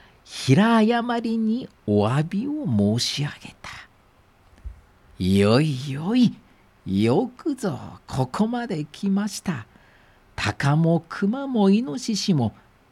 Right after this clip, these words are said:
皆仏が姿を変えて、有頼をここまで導いたのです。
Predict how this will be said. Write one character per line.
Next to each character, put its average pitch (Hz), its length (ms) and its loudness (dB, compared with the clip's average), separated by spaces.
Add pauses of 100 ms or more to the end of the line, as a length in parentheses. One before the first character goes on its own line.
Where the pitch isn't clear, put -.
(120)
皆 123 540 2 (440)
仏 196 600 2
が 196 180 4
姿 214 640 -2
を 196 180 4
変 233 240 0
え 220 80 0
て、 202 280 2 (420)
有 180 500 4
頼 175 300 2
を 175 40 2
こ 202 240 -2
こ 254 200 -4
ま 320 180 -4
で 131 260 -2
導 175 580 0 (240)
い 139 60 -2
た 131 220 -6
の 147 200 -4
で 175 140 -12
す。 - 260 -10